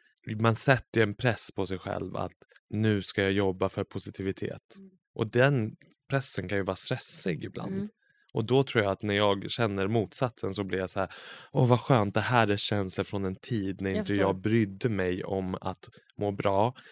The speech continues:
Speaker 1: när inte jag jobbade med
Speaker 2: Jag fattar.
Speaker 1: självacceptans. Vad skönt att vara tillbaka här när vi
Speaker 2: Mm.
Speaker 1: inte behöver."
Speaker 2: När vi bara stänger av.
Speaker 1: När vi
Speaker 2: Kör.
Speaker 1: bara stänger
Speaker 2: Ja.
Speaker 1: av, exakt,
Speaker 2: Mm.
Speaker 1: när vi
Speaker 2: Jag känner
Speaker 1: inte
Speaker 2: igen den känslan att stänga av, där känner jag mig också bekant.
Speaker 1: Mm, när vi inte är intresserade av att göra jobbet,
Speaker 2: Nej.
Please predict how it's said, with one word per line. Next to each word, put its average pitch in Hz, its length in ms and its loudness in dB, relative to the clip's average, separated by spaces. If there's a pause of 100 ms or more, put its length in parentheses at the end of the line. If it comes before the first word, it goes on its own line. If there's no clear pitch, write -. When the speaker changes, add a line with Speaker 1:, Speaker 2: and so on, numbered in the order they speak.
(160)
Speaker 1:
när 110 100 0
inte 98 240 -2
jag 98 260 2
jobbade 107 400 2
med 101 100 -2
Speaker 2:
Jag - 60 -14
fattar. 98 180 2
Speaker 1:
självacceptans. 110 920 -2 (400)
Vad 120 120 2
skönt 113 340 6
att 107 60 4
vara 107 100 6
tillbaka 110 420 2
här 110 220 0
när 101 120 0
vi 104 160 0
Speaker 2:
Mm. 107 120 0
Speaker 1:
inte 98 180 -6
behöver." 101 640 2
Speaker 2:
När - 40 6
vi 226 120 4
bara 208 120 2
stänger 226 260 0
av. 175 180 -2 (100)
Speaker 1:
När 131 160 8
vi 123 100 10
Speaker 2:
Kör. 131 60 10
Speaker 1:
bara 131 100 12
stänger 135 340 8
Speaker 2:
Ja. 131 60 8
Speaker 1:
av, 98 160 2
exakt, 123 460 2
Speaker 2:
Mm. 107 120 0
Speaker 1:
när 120 80 2
vi 127 120 2
Speaker 2:
Jag 269 140 6
känner 285 180 2
Speaker 1:
inte 285 80 8
Speaker 2:
igen 269 180 4
den 208 120 2
känslan 208 340 0
att 202 60 -4
stänga 220 260 -2
av, 196 260 2
där 240 140 4
känner 208 240 -2
jag 190 60 0
mig 196 100 0
också 208 180 -4
bekant. 180 500 -8
Speaker 1:
Mm, 113 200 2
när 117 120 6
vi 120 140 4
inte 127 420 2
är 107 440 6
intresserade 107 640 0
av 98 60 0
att 104 120 0
göra 107 400 4
jobbet, 110 460 0
Speaker 2:
Nej. 180 160 -4